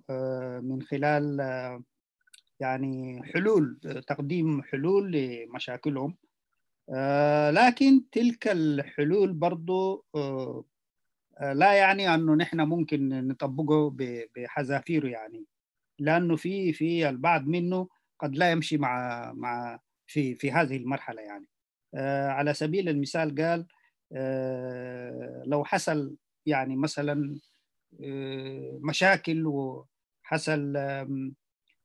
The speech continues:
يعني، آه، ممكن حصل، آه، يعني،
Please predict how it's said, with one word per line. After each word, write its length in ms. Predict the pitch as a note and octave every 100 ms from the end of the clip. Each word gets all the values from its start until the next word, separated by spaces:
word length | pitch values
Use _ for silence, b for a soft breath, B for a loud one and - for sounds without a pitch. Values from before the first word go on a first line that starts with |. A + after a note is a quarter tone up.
| _
يعني، 1080 | C#3+ C3+ C3+ C3+ C3 B2+ B2+ - - - - _ _ _ _ _ -
آه، 680 | C3 C3 - C3+ - B2 - _ _
ممكن 580 | D3 C#3+ C#3 E3 D3+ D3+
حصل، 440 | E3 F3 D#3+ D3+ D3+ b b _
آه، 640 | C#3 C3+ C3+ C3+ C3 C3+ B2 _ _ _ -
يعني، 680 | D3 C3+ C3+ C3 B2 B2